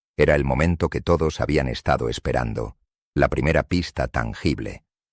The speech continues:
la primera molécula que apuntaba no solo a la habitabilidad,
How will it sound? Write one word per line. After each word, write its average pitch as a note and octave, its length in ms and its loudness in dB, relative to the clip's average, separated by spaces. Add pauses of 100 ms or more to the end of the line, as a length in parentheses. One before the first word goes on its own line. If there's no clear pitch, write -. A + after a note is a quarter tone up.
la D2+ 140 4
primera F2 320 4
molécula D#2+ 480 4
que C#2 100 0
apuntaba C2 580 2
no C2 200 2
solo D#2+ 360 4
a C2+ 60 4
la A#1+ 140 0
habitabilidad, B1 720 0